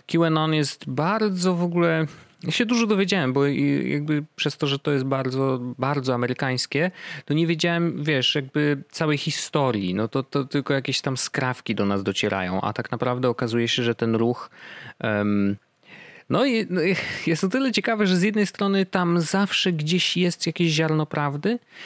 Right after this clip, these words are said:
E, niektóre dokumenty zostały leaknięte, mm, i, i, i na podstawie tych dokumentów,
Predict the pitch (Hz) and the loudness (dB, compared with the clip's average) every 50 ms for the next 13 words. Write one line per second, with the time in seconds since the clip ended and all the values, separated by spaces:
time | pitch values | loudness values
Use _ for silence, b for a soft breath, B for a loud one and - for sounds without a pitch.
0 | B B B 143 B B - 127 131 135 143 143 - - 160 160 147 156 - - | B B B -14 B B 0 2 2 2 2 2 2 2 2 2 2 2 2 2
1 | 151 151 147 147 143 151 139 143 - - - 151 143 143 135 139 139 - - - | 2 4 4 4 2 2 0 0 -2 -2 0 2 4 4 4 4 2 0 0 0
2 | 147 139 139 135 - 180 190 202 208 - b b b b b b _ - 143 131 | 2 2 0 0 0 2 2 2 0 -2 b b b b b b _ -2 0 2
3 | 127 123 123 123 123 123 120 120 117 120 117 - 135 131 127 123 123 120 123 - | 2 4 4 4 4 4 2 2 2 0 0 0 0 0 2 2 2 2 0 0
4 | 98 131 123 123 120 123 120 120 123 120 135 - - - 127 127 120 - 127 120 | 0 0 0 0 2 2 2 2 2 0 -2 -2 0 0 0 0 2 0 0 0
5 | 127 - - 123 123 120 120 120 117 127 123 117 | 0 -2 0 0 2 2 2 2 2 0 0 0